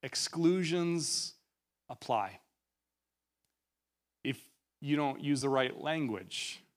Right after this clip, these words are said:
or behave the right way, exclusions apply. If you don't virtue signal or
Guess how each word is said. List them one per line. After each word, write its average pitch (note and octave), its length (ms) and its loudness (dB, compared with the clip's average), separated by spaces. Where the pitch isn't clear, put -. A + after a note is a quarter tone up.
or C#3 100 0
behave D3 460 2
the C3 80 -4
right A#2 260 -2
way, G2+ 280 -6
exclusions F3 1000 4
apply. A2+ 520 -2
If F3 80 -4
you E3+ 100 10
don't D#3 200 8
virtue F#3 360 4
signal B2 600 0
or C#3 400 6